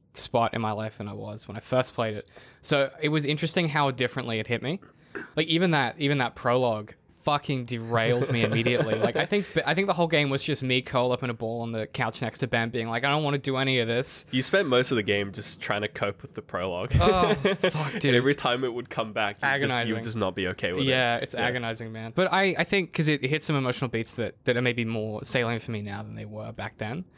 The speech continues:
Speaker 2: Right.
Speaker 1: Um, and we'll kinda get into that and then sort of some of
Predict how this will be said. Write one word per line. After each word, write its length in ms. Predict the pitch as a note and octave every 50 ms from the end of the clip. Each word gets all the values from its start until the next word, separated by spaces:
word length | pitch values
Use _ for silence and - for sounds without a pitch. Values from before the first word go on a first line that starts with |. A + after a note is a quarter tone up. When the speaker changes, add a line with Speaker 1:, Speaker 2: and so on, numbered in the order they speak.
| - - -
Speaker 2:
Right. 120 | F#2 E2 -
Speaker 1:
Um, 280 | A#2+ A#2 A#2 A2+ A2 A2
and 440 | A2 - - - - - - - -
we'll 100 | C#3 D3+
kinda 180 | - A3 F#3
get 120 | D#3 D3+ C3+
into 180 | C3+ C3 C#3
that 180 | B2+ B2 B2 -
and 100 | B2+ B2+
then 100 | B2 A#2+
sort 180 | A#2 - B2 A#2
of 80 | A2+
some 200 | - - C3 B2
of 300 | A#2+ A#2 A2+ A2+ - -